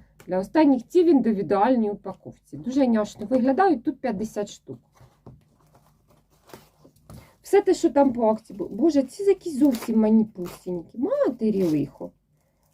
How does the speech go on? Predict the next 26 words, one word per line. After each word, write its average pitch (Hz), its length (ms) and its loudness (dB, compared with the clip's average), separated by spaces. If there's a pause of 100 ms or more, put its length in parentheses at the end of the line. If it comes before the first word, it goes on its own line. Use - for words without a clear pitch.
(140)
Такі 302 240 4
маленькі, 392 640 0
і 240 140 -8
вони, 370 480 2 (1040)
м, 233 600 0 (460)
ось 233 120 -8
такі, 294 240 2
дивіться, 233 400 0
круглі. 226 560 2
І 240 200 -2
тут 254 260 0
зроблено 240 680 4
ось, 190 320 -8
що - 160 -12
можна 220 400 0
на 196 140 -2
стрінги 156 500 -6
одягати, 139 640 -6
хто 170 200 -12
носить 160 380 -8
стрінги. 143 500 -6
Бачите, 254 440 -6
ось - 160 -8
так. - 340 -20 (1040)
Отакі 226 480 -8
ще. 160 340 -14